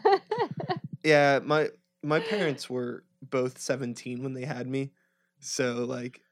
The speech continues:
Speaker 2: growing up, there was always, like, a lot of music and pop culture and just, like, eighties, nineties stuff, like, around me constantly. Like, I remember shuffling through my dad's cassette tapes and I found, like, a Cannibal Corpse tape, and it was, like, the most vile thing I'd ever seen in my life at that time.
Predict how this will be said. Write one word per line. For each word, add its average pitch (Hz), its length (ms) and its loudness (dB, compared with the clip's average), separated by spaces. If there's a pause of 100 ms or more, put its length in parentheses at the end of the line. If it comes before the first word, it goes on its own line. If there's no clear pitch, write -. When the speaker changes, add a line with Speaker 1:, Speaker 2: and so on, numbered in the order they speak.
(180)
Speaker 2:
growing 135 420 8
up, 127 220 2
there 135 140 4
was 131 160 4
always, 131 260 4
like, 123 100 -6
a 120 40 -4
lot 120 300 -2
of 120 60 -4
music 123 580 -2
and 117 360 -10
pop - 300 -8
culture 117 480 -6
and 113 100 -6
just, 113 180 -10
like, 117 260 -8
eighties, 120 560 -6
nineties 120 540 -10
stuff, - 380 -10
like, - 360 -14
around 110 380 -8
me 113 120 -14
constantly. 95 720 -16
Like, 101 340 -16 (520)
I - 40 -10
remember 131 240 -6
shuffling 123 520 -8
through 123 240 0
my 120 120 -6
dad's 127 360 -6
cassette - 360 -8
tapes - 360 -10
and 120 240 -8 (440)
I 139 40 -20
found, 127 280 2
like, 120 120 -4
a 143 60 -4
Cannibal 123 380 -2
Corpse - 360 -4
tape, 117 280 -8
and 117 80 -10
it 101 60 -12
was, 117 120 -8
like, 120 140 -8
the 123 80 -10
most 120 220 -8
vile 123 380 -6
thing 123 260 -6
I'd 120 160 -8
ever 120 180 -6
seen 120 240 -6
in 120 60 -10
my 120 120 -8
life 120 260 -6
at - 60 -14
that 117 140 -8
time. 123 420 -10